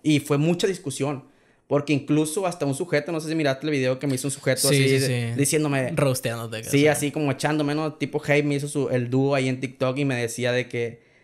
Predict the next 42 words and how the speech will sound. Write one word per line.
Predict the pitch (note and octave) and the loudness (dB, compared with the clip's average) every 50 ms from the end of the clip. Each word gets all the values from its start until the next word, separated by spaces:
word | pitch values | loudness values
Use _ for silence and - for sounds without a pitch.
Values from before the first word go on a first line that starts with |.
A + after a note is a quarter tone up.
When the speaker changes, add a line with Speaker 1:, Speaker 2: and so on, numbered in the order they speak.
| _ _ _ | _ _ _
Speaker 1:
eh, | - - B2 A#2+ A#2+ A#2 A#2 A#2+ A#2 A#2 A#2 A#2 A2+ - | -8 -4 -2 -2 0 0 0 0 0 0 -2 -4 -4 -4
que | B2 B2 A#2 | -4 -4 0
yo | A#2 B2+ C3 | 2 2 2
le | D#3 | 4
decía, | D#3+ C3 - - E3 E3+ D3+ - | 2 2 2 2 2 2 2 0
pues, | C3+ A#2+ | -2 -4
hablaba | C3 A#2 B2 B2+ C3+ C#3+ | -2 0 0 0 0 0
sobre | - C#3+ C3 | -2 -2 -4
el | A#2+ A2 | -4 -4
pez | - - B2+ B2+ B2+ | -2 -2 -2 0 2
diablo, | C#3+ C#3 B2 B2+ C#3 C#3+ | 2 2 2 2 0 -2
¿no? | D3+ E3 F3+ F3+ - | -4 -6 -8 -8 -10
Este | B2+ - - B2+ B2 B2 B2 A#2+ A2+ A2 | -10 -6 -4 -2 -2 0 0 -2 -4 -6
Plecostomus | - A#2+ A#2 - A2+ - - A#2+ A#2+ B2 C3+ C3+ C3 - | -8 -10 -8 -8 -10 -8 -6 -6 -4 -2 -4 -4 -6 -4
hippostomus, | - C3+ C3 - B2 - - - B2+ B2+ C3 D#3 D#3 | -6 -6 -4 -4 -8 -6 -2 -2 0 0 0 -4 -4
que | - C3+ C3 | -2 -2 -2
es | B2+ - | 0 0
un | C#3 C3 C3 | -4 -4 0
ple-, | C3+ C3+ C3 C3 - | 0 0 0 0 0
un | C3+ C3 B2+ C3 | -2 -2 -2 0
pez | C#3 C3+ C#3 D#3+ E3+ - - - - - _ _ | 0 0 0 0 -2 -8 -14 -20 -20 -20 _ _
originario | - B2+ C3 C3 C3+ C#3+ B2+ A#2+ A#2+ B2 C3 C#3+ | 0 2 2 2 2 0 2 2 2 4 4 2
del, | C#3+ C#3+ C3+ B2 A#2+ A2+ G#2+ G#2+ | 2 2 0 0 -2 -4 -4 -4
del | A2+ A#2 | -2 -2
Amazonas, | A#2 A2+ A2+ G#2+ - - A#2 B2+ C3 C3 A#2+ A#2 | -2 -2 -2 -4 -4 -4 -2 0 0 0 -2 -2
¿no? | B2+ C#3 E3 F#3 - - _ _ _ _ _ | -2 -4 -4 -4 -10 -18 _ _ _ _ _
Que | C3 | 0
ya | B2+ A#2+ A#2 | 0 0 2
tiene | A#2+ C3+ C#3 C#3+ D3 C#3+ C#3+ C#3+ C3+ | 0 0 2 2 2 2 2 2 0
cerca | C3+ - C3 B2+ C3 C3 D3+ | 0 0 0 0 0 0 0
de | C#3+ C3 C3 | 0 0 -2
quince | - C3 B2+ B2+ B2+ - | -2 -2 -2 0 0 0
años | C#3 C3 B2+ C#3 D3+ D3 | 0 0 0 -2 -2 -2
aquí | D3 B2+ - - A#2+ B2 C3+ | -4 -6 -4 -4 -2 0 2
en, | C#3 C#3+ - C3 C3 B2 A#2+ A#2+ A#2 | 0 0 0 -2 -2 -2 -2 -2 -4
en | A#2 A#2+ | -4 -4
nuestros | B2 A2+ - - A#2 A2+ G#2+ - - - | -4 -4 -4 -4 -4 -4 -4 -4 -8 -4
cuerpos | - C3+ B2 A#2 - B2 | 0 0 0 0 -2 0
de | C3+ C3+ | 0 2
agua | A2 A2+ B2+ C#3 D3 | 2 2 0 0 -2
de | C#3+ | -2
México, | B2+ A#2+ A#2 A#2 - D#3+ D#3 - F#3 F3+ | -2 -4 -4 -6 -6 -6 -6 -6 -8 -8